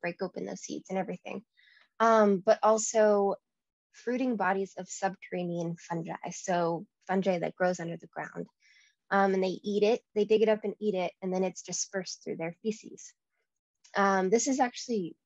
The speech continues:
really important. Um, so the fungi mycelia are known to be highly beneficial for tree growth and maintenance, um, because of their associ-,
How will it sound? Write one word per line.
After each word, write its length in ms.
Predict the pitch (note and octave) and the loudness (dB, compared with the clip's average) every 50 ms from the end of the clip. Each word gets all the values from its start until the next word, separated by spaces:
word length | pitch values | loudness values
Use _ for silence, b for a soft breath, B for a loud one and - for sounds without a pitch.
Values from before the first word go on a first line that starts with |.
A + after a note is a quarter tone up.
| _ _ _ - | _ _ _ 0
really 380 | A3+ C4+ D4 C#4 A#3 G#3+ F#3 | 2 4 4 4 4 4 2
important. 560 | F3+ D#3+ - - - F#3+ D#3 - - - - - _ _ - | 0 -4 -4 -4 -4 -4 -4 -4 -8 -12 -14 -14 _ _ 0
Um, 480 | F#3+ G3 F#3+ F3+ F3 E3+ D#3+ - - G3 _ _ _ _ _ _ _ _ _ _ | 4 4 4 4 2 0 -2 -4 -8 -10 _ _ _ _ _ _ _ _ _ _
so 560 | - - - - A3+ A3 G#3+ G#3+ G#3 G3+ G3 - - - _ - | -12 -2 4 6 8 10 10 10 8 8 6 2 -2 -6 _ 2
the 420 | G#3 G3+ G3+ F#3+ F#3+ F3+ F#3 F#3+ G3 _ _ _ _ _ _ - _ _ _ _ _ - - | 4 6 6 6 6 4 2 -2 -6 _ _ _ _ _ _ -20 _ _ _ _ _ -10 -4
fungi 380 | - A#3 A#3+ A3 A#3 A3 G#3+ A3 | -2 0 2 4 4 4 4 4
mycelia 800 | G3+ F3 F3 F#3 - - - E4+ E4+ B3+ G#3+ F#3 F3+ F3 F3+ - - | 4 2 0 -2 -4 -10 -10 -2 2 4 6 6 6 6 6 4 4
are 80 | - G#3 | 2 2
known 220 | G#3 A3 A3 A3+ | 4 4 4 2
to 100 | G#3+ - | 0 -2
be 160 | G3 G3+ F#3+ - - - | -4 -4 -4 -6 -4 -2
highly 240 | - G#3+ A3 A#3 A#3 | 2 2 4 4 2
beneficial 640 | G#3+ A3 G#3 G3 F#3+ - G3+ G3 - - F#3+ F3+ F3+ | 2 0 0 0 -2 -6 -10 -10 -8 -6 -6 -6 -6
for 100 | - F#3+ | -6 -8
tree 320 | F#3+ - - - - F#3 F3+ | -8 -8 -8 -6 -4 -4 -2
growth 280 | G3 - G3+ A3 C4 - | 0 0 0 0 0 -4
and 160 | - F3+ F3 | -6 -6 -4
maintenance, 560 | E3 D#3 - - - G3+ A3+ A#3 - - - _ _ b b b b b b b b - | -4 -4 -4 -4 -4 -6 -6 -6 -8 -14 -20 _ _ b b b b b b b b -2
um, 480 | G#3 G#3 G#3 G3+ G3 F#3+ F#3+ F#3 E3+ - - | 2 2 4 4 4 2 2 0 -2 -4 -4
because 220 | A3+ G#3+ A#3 B3 - | -4 -4 -2 -2 -4
of 100 | A3+ A3 | 0 2
their 180 | A#3 G#3+ G3 | 2 4 4
associ-, 460 | G3 - - G#3 G3+ G3 - - - | 2 0 0 -2 -2 -2 -2 -8 -16